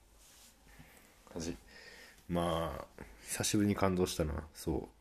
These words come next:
う。卒業とかであんま感動するタイプじゃなかったけど、めちゃくちゃ泣きそうになったな。鷲田からのラインで。恥ずかしい。恥ずかしい？いや、まあ、いいのか、これで。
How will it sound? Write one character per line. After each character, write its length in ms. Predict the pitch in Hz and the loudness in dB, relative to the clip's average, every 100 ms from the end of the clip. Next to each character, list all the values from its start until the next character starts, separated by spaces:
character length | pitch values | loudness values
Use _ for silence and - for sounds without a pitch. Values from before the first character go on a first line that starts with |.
| - - - | -20 -20 -12
う。 40 | |
卒 240 | - 95 98 | -6 0 4
業 100 | 101 | 6
と 80 | 101 | 6
か 60 | |
で 80 | 80 | 4
あ 40 | |
ん 40 | 87 | 2
ま 60 | |
感 220 | - 98 104 | 2 4 6
動 80 | |
す 120 | 107 107 | 6 4
る 80 | |
タ 100 | 104 | 4
イ 60 | 101 | 2
プ 60 | - | 4
じ 80 | |
ゃ 20 | 92 | 4
な 80 | |
か 60 | 104 | 4
っ 80 | - | 2
た 100 | 80 | 2
け 80 | 76 | 2
ど、 220 | 67 - - - - - - - _ _ | -2 -6 -16 -20 -20 -20 -20 -20 _ _
め 100 | 90 | -2
ち 60 | 87 | 2
ゃ 60 | 101 | 2
く 60 | |
ち 140 | - 92 | 6 6
ゃ 180 | 90 - - - - - - | 6 2 -10 -20 -20 -14 0
泣 200 | 87 82 | 0 2
き 60 | |
そ 140 | - 98 | 4 4
う 20 | |
に 60 | 92 | 4
な 80 | |
っ 40 | 87 | 2
た 80 | - | -4
な。 60 | - - - - _ - - | -8 -10 -20 -20 _ -12 -4
鷲 220 | 85 - | -2 0
田 80 | 78 | 0
か 100 | 78 | 0
ら 80 | |
の 140 | 76 71 | 0 -2
ラ 80 | 69 | -4
イ 40 | |
ン 100 | 71 | -4
で。 140 | 69 - - _ - - - - - _ _ - _ - | -6 -8 -14 _ -20 -20 -20 -20 -20 _ _ -20 _ -16
恥 220 | - 80 | -4 -2
ず 40 | |
か 120 | 80 78 | 0 0
し 180 | - 76 | 2 0
い。 160 | - - - - - | -2 -4 -6 -16 -16
恥 160 | - - | -10 -6
ず 60 | |
か 80 | - | -6
し 140 | - | -6
い？ 20 | - | -4
い 80 | |
や、 60 | 85 | -2
ま 100 | 80 | 0
あ、 220 | 80 80 | 0 -2
い 80 | 85 | -2
い 40 | |
の 60 | 73 | -2
か、 180 | - - - | -6 -14 -10
こ 100 | - | -6
れ 80 | 69 | -4
で。 160 | - | -4